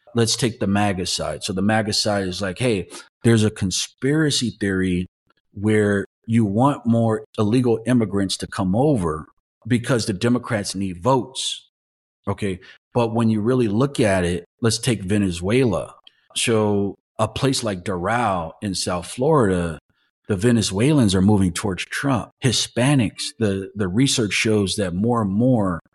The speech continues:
as time goes on, the Hispanic population in the United States, they're moving towards Trump. Okay. So,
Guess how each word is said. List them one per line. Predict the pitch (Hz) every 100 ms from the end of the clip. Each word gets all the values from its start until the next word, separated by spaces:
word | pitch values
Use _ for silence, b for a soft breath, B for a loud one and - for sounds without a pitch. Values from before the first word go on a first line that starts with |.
| _ _ _ -
as | 92
time | - 123 123 117
goes | 110 92
on, | 113 123 104 90 90 90 _ _ -
the | 104
Hispanic | 95 - 123 123 117 -
population | 117 104 104 90 107 123 120 98
in |
the | 98
United | 92 95 90
States, | - - 135 123 -
they're | 95
moving | 92 120 104 90
towards | - 107 90 - -
Trump. | - - 165 139 - _ _ _ _ _ 113
Okay. | 101 110 98 92 B B
So, | - 135 123 117